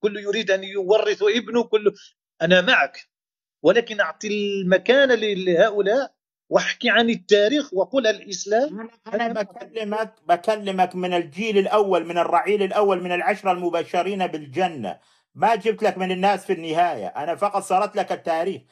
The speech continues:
Speaker 2: ولكن هذا الكلام من الجيل الأول يا شيخ، من العشرة المبشرين بالجنة، ظلوا يقتلون بعض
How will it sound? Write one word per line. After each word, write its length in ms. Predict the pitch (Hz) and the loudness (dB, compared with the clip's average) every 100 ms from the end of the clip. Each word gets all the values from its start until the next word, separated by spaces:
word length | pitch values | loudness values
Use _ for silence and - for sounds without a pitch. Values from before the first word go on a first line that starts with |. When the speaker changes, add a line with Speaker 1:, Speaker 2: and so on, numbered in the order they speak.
| _ _ - | _ _ -2
Speaker 2:
ولكن 460 | 156 208 233 214 | 0 2 0 -2
هذا 280 | 196 233 226 | -2 -2 -2
الكلام 380 | 196 214 226 220 | -2 -2 -2 -4
من 160 | 226 | -8
الجيل 400 | 277 190 202 254 | -8 -10 -10 -4
الأول 360 | 220 226 233 190 | 0 0 -2 -4
يا 120 | 175 | -4
شيخ، 220 | 151 160 - | -8 -10 -12
من 160 | 151 247 | -12 -10
العشرة 340 | 240 226 214 | -6 -6 -6
المبشرين 600 | 202 190 190 196 190 214 | -6 -6 -6 -4 -4 -4
بالجنة، 560 | 196 190 220 226 208 214 - _ _ | -6 -6 -6 -4 -4 -6 -8 _ _
ظلوا 400 | 131 247 226 214 | -2 -2 -2 -4
يقتلون 560 | 202 - 214 233 247 214 | -4 -2 -4 -4 -2 0
بعض 420 | 254 214 208 | 0 -2 -4